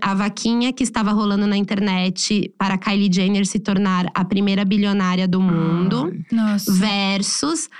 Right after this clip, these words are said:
Speaker 1: a vaquinha que estava na internet para o Spartacus poder, é, consertar
Speaker 3: Caralho.
Speaker 1: o computador dele.
Speaker 2: Aham.
Speaker 3: Que foda.
Speaker 1: Tipo assim, é, as pessoas, e, e esse foi um momento que eu sofri muito hate, porque, na verdade, eu queria com-,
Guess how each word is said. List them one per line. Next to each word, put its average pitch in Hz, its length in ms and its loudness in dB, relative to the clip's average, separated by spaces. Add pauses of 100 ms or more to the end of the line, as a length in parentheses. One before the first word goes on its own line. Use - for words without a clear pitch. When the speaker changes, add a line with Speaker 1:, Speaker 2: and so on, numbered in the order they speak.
(240)
Speaker 1:
a 208 160 0
vaquinha 226 760 0
que 262 140 -2
estava 220 260 0
na 220 80 2
internet 202 580 0
para 208 220 0
o 214 80 2
Spartacus 208 600 -2
poder, 196 560 0
é, 185 240 2
consertar 202 760 -2
Speaker 3:
Caralho. 214 320 0
Speaker 1:
o 208 40 0
computador 208 400 0
dele. 175 380 0
Speaker 2:
Aham. 180 280 0 (200)
Speaker 3:
Que 226 80 -2
foda. 277 240 -2
Speaker 1:
Tipo 202 120 0
assim, 226 600 0
é, 196 800 0
as 220 160 -2
pessoas, 247 460 -2 (100)
e, 240 100 -2 (120)
e 220 180 -2
esse 247 180 -2
foi 262 160 -2
um 254 60 0
momento 240 560 0
que 214 840 0
eu 202 120 0
sofri 226 260 0
muito 233 380 0
hate, 208 600 0 (520)
porque, 254 240 0
na 277 80 0
verdade, 277 280 0
eu 277 40 -2
queria 269 340 0
com-, 285 240 -2